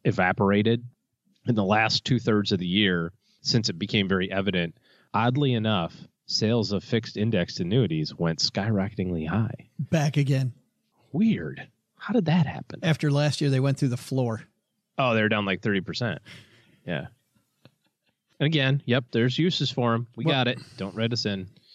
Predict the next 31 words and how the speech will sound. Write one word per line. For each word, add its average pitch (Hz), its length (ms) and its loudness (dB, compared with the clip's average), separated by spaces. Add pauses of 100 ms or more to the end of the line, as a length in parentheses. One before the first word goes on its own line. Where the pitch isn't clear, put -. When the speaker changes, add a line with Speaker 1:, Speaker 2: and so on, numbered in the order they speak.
(260)
Speaker 2:
Here's 214 320 4
Speaker 1:
But 170 340 0
Speaker 2:
the, 214 60 -4
here's 208 260 2
the 185 100 2
other 156 120 2
side 190 300 2
of 151 80 2
that. 127 200 0
The 147 80 2
next 143 240 0
prediction 147 460 0
for 139 160 0
two 139 160 -2
thousand 135 340 2
nineteen 131 380 2
is 123 140 0
fighting 147 400 0
fee 202 280 0
compression. 110 680 -2 (440)
Because 175 340 0
of 196 120 2
uncertainty 170 580 2
around 135 280 2
regulations, 151 640 2
many 147 180 2
advisors 135 420 0
are 123 40 -2
likely 147 360 2
to 160 40 2
continue 143 520 0